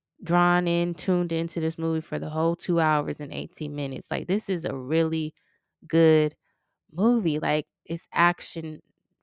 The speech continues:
from the beginning of the movie into the end. Like, it's just on go. Like, really, really good movie. So Face Off came out in nineteen ninety-seven. The release date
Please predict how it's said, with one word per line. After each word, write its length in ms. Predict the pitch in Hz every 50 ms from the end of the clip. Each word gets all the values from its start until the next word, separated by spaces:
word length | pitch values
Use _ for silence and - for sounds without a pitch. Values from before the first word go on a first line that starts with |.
| _ -
from 260 | 180 170 160 160 151
the 120 | 151 143 156 _ _ _ -
beginning 400 | 160 151 151 165 170 175 180 175
of 100 | 170 170
the 60 | 170
movie 460 | 165 165 165 165 156 156 160 156 151
into 260 | 151 151 - - 160
the 100 | 147 -
end. 380 | - - - 156 147 143 139 139
Like, 180 | 139 135 135 -
it's 260 | - 156 151 - -
just 460 | - 147 147 143 - - - - - _ _ _ _ _ _ _ -
on 360 | - 160 156 151 147 139 139
go. 300 | 139 151 151 147 139 135
Like, 360 | 127 127 143 139 135 143 139 _ _ _ _ _ _ _ _ _ _ _ _ _ _ _ _ - - _ _
really, 360 | 160 151 185 202 190 185 185
really 260 | 165 175 170 165 165 151
good 200 | - 156 156 147
movie. 420 | 147 143 135 127 - 92 - - _ - _ _ _ _ _ _ _
So 340 | - - 170 156 156 151 147
Face 420 | - - 190 233 269 262 - -
Off 600 | - 170 165 160 160 160 165 - - - - - - _ _ _ _ _ _ _ _ _ _ _ _ _ _
came 240 | - - 190 185 180
out 180 | 170 165 160 165
in 120 | 160 160
nineteen 360 | 160 160 170 170 - - 202
ninety-seven. 880 | 196 190 190 196 196 208 208 - - 196 185 180 175 180 180 185 190 185 _ _ _ _ _ _ _ _ _ _ _ _ _ _ _ _ _ _ _ -
The 180 | - 165 175 170
release 520 | 165 170 156 160 170 175 190 185 - - -
date 340 | 180 180 180 180 180 175